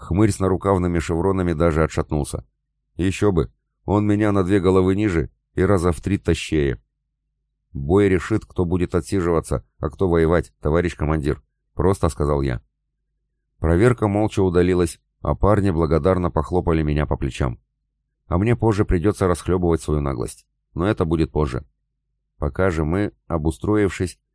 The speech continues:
готовились по очереди спать. Ну а чего сидеть, глаза драть, у немцев тихо. Пашка сбегал к сержанту узнать обстановку.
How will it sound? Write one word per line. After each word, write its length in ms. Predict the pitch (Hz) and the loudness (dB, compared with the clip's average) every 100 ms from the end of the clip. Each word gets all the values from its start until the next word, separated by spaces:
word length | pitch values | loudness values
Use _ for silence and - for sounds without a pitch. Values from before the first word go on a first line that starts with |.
| _ | _
готовились 600 | 73 78 73 120 113 98 | -4 -2 0 2 2 0
по 80 | 82 | 0
очереди 460 | 80 80 78 69 69 | 0 0 -2 -4 -6
спать. 340 | - 62 - _ _ _ _ _ _ | -4 -6 -8 _ _ _ _ _ _
Ну 100 | 90 | -4
а 80 | 101 | -2
чего 240 | - 110 120 | 0 0 0
сидеть, 480 | - 80 101 - - | 0 0 0 -2 -6
глаза 360 | 71 78 87 | -2 0 0
драть, 320 | 76 73 - _ - | 0 -2 -4 _ -4
у 100 | 82 | -2
немцев 340 | 104 - 67 | -2 -4 -6
тихо. 380 | - 80 67 - _ _ _ _ _ _ - | -4 -4 -6 -8 _ _ _ _ _ _ -2
Пашка 320 | 82 82 82 | 0 2 0
сбегал 360 | 71 80 78 73 | 0 2 2 0
к 60 | |
сержанту 480 | - 76 85 90 80 | -2 -2 -2 -2 -2
узнать 300 | 78 80 80 | -2 -2 -2
обстановку. 640 | 80 - 87 76 - 60 | -4 -4 -2 -4 -6 -10